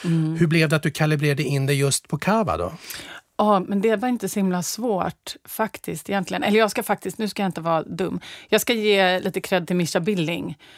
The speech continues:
Speaker 1: Eh, för att hon kom och höll en, en Cava-provning med oss på
Speaker 2: Mm.
Speaker 1: Vinkällan. Och det var helt fantastiskt. Jag hade ju bara druckit det som fanns på Systembolaget. Och det som fanns då, tvåtusen tio, var inte alls lika bra som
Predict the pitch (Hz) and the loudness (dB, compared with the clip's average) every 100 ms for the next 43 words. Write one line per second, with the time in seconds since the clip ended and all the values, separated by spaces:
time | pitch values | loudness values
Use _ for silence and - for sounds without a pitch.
0 | - - - - 190 175 - - 202 202 | -20 -20 -2 2 4 2 0 0 0 2
1 | 226 208 208 180 165 214 196 - 175 165 | -2 0 0 2 2 2 0 0 -2 -2
2 | 160 _ - 175 165 202 165 160 247 196 | -6 _ -6 -4 0 0 0 -2 -4 -4
3 | - 185 - _ _ _ - 190 165 - | -4 -8 -10 _ _ _ -6 -2 0 -2
4 | - - - 180 185 - 170 160 - 180 | -4 -8 -8 -4 -4 -4 -4 -4 -6 -8
5 | - - - - - _ - 202 190 180 | -14 -20 -18 -20 -20 _ 2 4 4 2
6 | - - _ - 202 202 151 170 151 240 | -4 -18 _ 0 2 2 0 -2 0 -2
7 | - - - - - _ 202 185 208 247 | -2 -4 -4 -6 -14 _ 2 2 2 0
8 | 220 170 165 156 160 - 156 147 - - | 0 0 -4 -4 -4 -4 -4 -6 -8 -8
9 | 160 - 156 160 226 175 - - 185 180 | -6 -4 -2 0 -2 0 -4 -4 -2 -2
10 | 175 170 170 160 - 190 247 190 220 - | -2 -4 -2 -2 -4 -4 2 2 2 -2
11 | _ _ - 175 170 147 165 151 147 _ | _ _ -10 -8 -6 -4 -2 -2 -4 _
12 | _ - 190 180 220 214 247 - _ _ | _ -4 -2 0 0 0 -2 -10 _ _
13 | 180 160 - 277 311 - 175 156 156 156 | 0 0 0 2 2 2 -2 -2 -4 -4
14 | - 160 156 | -4 -4 -6